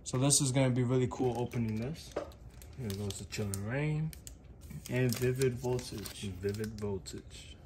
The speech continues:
Speaker 1: So not too much known about these. Definitely the Rayquaza alternate full art card in this pack.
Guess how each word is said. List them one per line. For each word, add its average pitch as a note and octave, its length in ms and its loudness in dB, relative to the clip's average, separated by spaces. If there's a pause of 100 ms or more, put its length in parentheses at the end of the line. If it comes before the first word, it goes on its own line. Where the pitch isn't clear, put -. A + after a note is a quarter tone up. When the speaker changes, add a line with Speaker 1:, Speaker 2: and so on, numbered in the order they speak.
(760)
Speaker 1:
So C#3 300 6
not E3+ 440 8
too F#3+ 140 8
much E3+ 320 8
known D3+ 300 8
about D3+ 340 12
these. E3 380 6
Definitely D#3 760 8
the D3 120 10
Rayquaza C3+ 640 8
alternate B2+ 540 4
full B2+ 240 4
art A#2+ 160 4
card B2+ 360 2 (340)
in A#2+ 100 4
this C#3 180 6
pack. E3 420 4